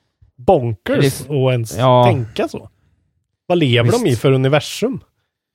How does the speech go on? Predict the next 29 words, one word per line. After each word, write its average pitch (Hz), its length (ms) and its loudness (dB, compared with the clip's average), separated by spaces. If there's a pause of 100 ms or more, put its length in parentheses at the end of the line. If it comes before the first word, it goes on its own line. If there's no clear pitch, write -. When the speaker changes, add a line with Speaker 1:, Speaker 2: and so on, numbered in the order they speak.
(220)
Speaker 2:
Nej, 117 260 2
jag, 104 220 -2
jag, 117 180 2
jag, 117 160 2
nej, 120 340 2
nej, 113 400 0
jag, 151 200 0
nej, 165 160 0
jag 175 60 0
vet 180 180 -2
inte. 269 240 -4
Det 107 100 -2
är 165 340 0
jättekonstigt. 151 920 -4
Jag 143 180 2
tycker 147 180 -2
det 131 60 4
var 107 100 2
jätte-, 107 300 -2 (200)
jättekonstig 107 600 -4
formulering. 107 360 -2
Jag 135 80 0
ska 160 140 -4
skicka - 360 -2
en 151 100 -2
printscreen 151 540 -2
till 101 180 0
det 98 100 2
här. 92 360 0